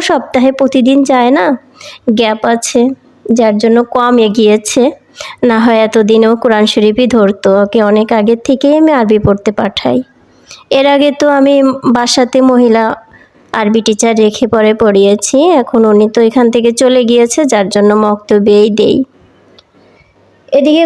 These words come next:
কথা বলতে বলতে আমাদের রুটি বানানো হয়ে গিয়েছে, কাব্য মাসবিলের সাবুও রেডি করা হয়েছে, তারপরে চা বানানো হয়েছে। এখন পরি আর আমি চা আর রুটি খাবো, আর নভেরার কাব্য দুজনে তো ঘুমাচ্ছে।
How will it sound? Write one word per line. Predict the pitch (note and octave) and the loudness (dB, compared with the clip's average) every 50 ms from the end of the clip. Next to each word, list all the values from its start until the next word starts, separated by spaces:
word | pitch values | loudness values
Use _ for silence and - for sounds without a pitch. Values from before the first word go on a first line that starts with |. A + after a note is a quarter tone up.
| E4 | 0
কথা | D#4 C#4 C#4 E4 D#4+ | 0 0 0 0 0
বলতে | D#4+ E4 D#4+ D#4 F4 | 0 0 0 0 0
বলতে | D#4+ E4+ F4 E4+ E4+ F#4+ G4 G#4 A4 A4+ A4+ A#4 B4 B4 - - - - - C#4+ - | 0 0 0 0 0 0 2 2 2 2 2 0 0 -2 -2 -4 -6 -10 -12 -8 -4
আমাদের | B3 A3+ A#3+ A#3+ A#3 A3+ B3+ B3+ C4 A#3 | -2 -2 0 0 0 0 2 2 2 2
রুটি | B3 C4 C4 B3 C#4 C4+ | 2 2 2 0 0 0
বানানো | B3 C4 C4 C#4+ C#4 C4+ C4+ C4 | 2 2 2 2 2 2 2 2
হয়ে | C4 C4 C#4 B3 A#3 A#3+ | 2 0 0 0 2 0
গিয়েছে, | A3+ B3 B3+ A#3+ A3+ A3+ A#3 - - B3+ A3+ A3+ A3 A3+ A#3 A#3+ - | 0 0 0 2 0 0 -2 -2 0 2 2 2 2 2 0 0 -2
কাব্য | - G#3+ G#3 A3+ A3+ | -4 -2 -2 0 0
মাসবিলের | A3+ A3 G#3+ A3 A3 A3 G#3+ A#3 A#3 - | 0 0 0 0 0 2 2 0 0 -2
সাবুও | - A3+ G3 G3+ A3 A3 A3 A3+ | -2 -4 -2 0 0 2 2 4
রেডি | A3+ A3 G3+ G#3 G#3+ | 2 2 2 0 0
করা | - G#3+ G3+ G#3 A3 | 0 0 0 0 0
হয়েছে, | A#3 B3+ A3+ G#3 G#3 G#3 G#3 - - A3 G#3 G3+ A3+ A3+ - - - - - - - - - - - - | 0 0 2 2 0 0 -2 -2 0 0 2 2 0 -2 -4 -12 -20 -20 -18 -16 -14 -14 -14 -14 -10 -6
তারপরে | B3+ A3+ G#3+ A3 A3+ A3+ A3+ | -6 -4 -2 -2 0 0 0
চা | A3 - A#3+ G#3+ G#3+ | 0 0 -2 -2 -2
বানানো | G#3+ A3+ A3 A3 A3 A3+ A#3 A#3+ | -2 -2 -2 0 0 0 2 2
হয়েছে। | C4+ B3+ A#3 A3 G#3+ A3 - - D4 D4+ F4 | 2 2 2 2 2 0 0 -2 0 0 2
এখন | E4 B3+ - - C4+ B3 A#3+ | 0 0 -2 0 0 0 0
পরি | A#3 B3 B3+ C4 C4+ C4+ D4+ D#4 | 0 0 0 2 2 2 2 2
আর | C#4+ A#3 A3 A3 | 2 0 0 0
আমি | G#3+ A3+ B3 A#3 C#4+ F#4 F#4 | 0 0 0 0 0 0 -2
চা | - B3+ A3+ A3 | -2 -2 -2 -2
আর | G#3+ G#3+ A3 A3 | -2 -2 -2 0
রুটি | A3 A3 G#3+ - A3+ | -2 -2 0 -2 -4
খাবো, | A#3 - - A3+ G3 F#3 G#3 G#3 A3+ B3+ - - - - - - - - | -4 -4 -4 -6 -4 -2 -2 -2 -2 -2 -6 -12 -20 -20 -20 -18 -12 -8
আর | - G3 G3 G3 G3 G3 G3 A3 A#3 A#3 - - - B3 | -6 -4 -2 0 0 0 0 0 -2 -4 -8 -6 -2 -2
নভেরার | A3 G3+ F#3 G3+ A#3 A#3+ A3+ G#3 G#3 G#3 G#3 G#3+ | 0 0 0 0 0 0 2 2 2 2 0 -2
কাব্য | G#3 - G#3+ G#3 G3+ G3 A3 A#3+ C#4 F#4+ A#4 - - - | -2 -4 -4 -4 -4 -2 0 0 0 0 -2 -2 -2 -2
দুজনে | A#3 G#3 G#3+ G#3 G#3+ G#3 G#3 G3+ G3+ | 0 0 2 2 2 2 2 0 0
তো | G#3 G#3+ G#3 | 0 0 -2
ঘুমাচ্ছে। | G#3+ - A3+ G#3 G3+ G3+ G3 G3 G3 - - - - - | 0 0 -2 0 0 0 -2 -4 -6 -6 -6 -6 -4 -4